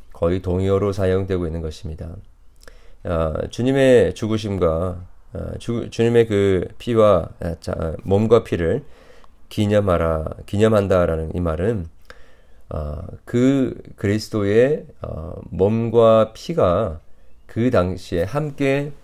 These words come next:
성만찬에 참여함으로 말미암아서 우리에게 효력 있게 되어진다. 우리를 구원 얻게 하고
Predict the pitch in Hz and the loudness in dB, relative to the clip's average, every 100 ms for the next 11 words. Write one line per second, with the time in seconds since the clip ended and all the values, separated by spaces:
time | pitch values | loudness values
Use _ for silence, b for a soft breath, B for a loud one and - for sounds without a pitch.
0 | - - 107 120 120 117 117 113 110 135 | -20 -8 -4 0 0 0 0 0 -2 -4
1 | 135 120 117 110 90 82 90 85 82 - | 0 2 2 0 0 -2 -2 0 -2 -2
2 | 110 160 - b b b b - 95 98 | -2 -4 -10 b b b b -6 -2 0
3 | 90 82 120 151 - - - - - 170 | 0 0 -2 -2 -10 -18 -20 -18 -2 4
4 | 165 160 107 - 98 92 78 78 78 - | 4 4 0 -4 -4 0 -2 -4 -10 -10
5 | 78 78 82 - b b b b - 104 | -10 -10 -14 -16 b b b b -6 -2
6 | 127 143 135 104 120 131 117 120 98 90 | 2 0 -2 6 8 8 6 0 0 0
7 | 104 139 | -2 -4